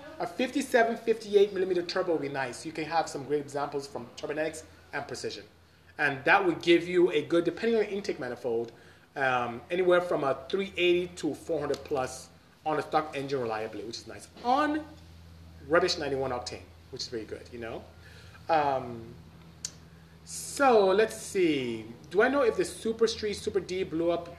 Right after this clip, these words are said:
during the first race like some people claim? I've posted a short video of Y eight versus the rotation spinning the same direction.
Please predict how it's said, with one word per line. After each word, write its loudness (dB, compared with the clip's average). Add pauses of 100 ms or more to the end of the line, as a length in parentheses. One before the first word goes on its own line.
during -4
the -2
first -2
race 0
like -6
some -8
people -4
claim? -6
I've -14
posted -4
a -4
short -4
video -2
of -8
Y -6
eight -4
versus -10
the -14
rotation -12
spinning -14
the -14
same -14
direction. -8